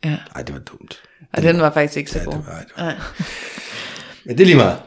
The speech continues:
Speaker 1: Skulle du gøre det der nymodernes med at indtale en besked i stedet for?
Speaker 2: Må man det?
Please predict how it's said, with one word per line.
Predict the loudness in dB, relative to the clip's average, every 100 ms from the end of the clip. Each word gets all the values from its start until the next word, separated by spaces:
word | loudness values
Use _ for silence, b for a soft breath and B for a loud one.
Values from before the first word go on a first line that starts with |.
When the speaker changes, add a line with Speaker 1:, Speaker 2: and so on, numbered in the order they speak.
| _ _
Speaker 1:
Skulle | -6 -2
du |
gøre | 2 2
det | 4
der | 2
nymodernes | 2 0 0 2 0 -2 -4
med |
at | -4
indtale | -4 -4 -2 -4 -4
en |
besked | -8 -8 -10 -10
i |
stedet | -10 -8 -8
for? | -8 -10 -12 -20 _ _ _ _ _ _ _
Speaker 2:
Må | -8 -8
man |
det? | -8